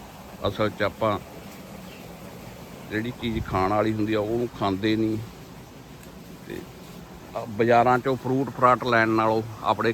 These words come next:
ਖੇਤ ਲਾਏ ਹੋਣ ਵਧੀਆ, ਨਾ ਤਾਂ ਵੀਰੇ ਉੱਤੇ ਰੇਹ ਸਪਰੇਅ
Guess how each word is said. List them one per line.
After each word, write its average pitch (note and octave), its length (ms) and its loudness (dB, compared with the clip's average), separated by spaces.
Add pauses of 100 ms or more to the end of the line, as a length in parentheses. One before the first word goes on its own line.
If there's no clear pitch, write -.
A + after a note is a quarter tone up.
ਖੇਤ G#2 380 -2
ਲਾਏ F#2+ 340 -2
ਹੋਣ A2+ 300 0 (1160)
ਵਧੀਆ, A#2+ 320 0
ਨਾ G#2+ 260 2
ਤਾਂ G#2 160 0
ਵੀਰੇ G#2+ 180 -2
ਉੱਤੇ A2+ 220 -2
ਰੇਹ G#2 280 -2
ਸਪਰੇਅ A#2 400 -2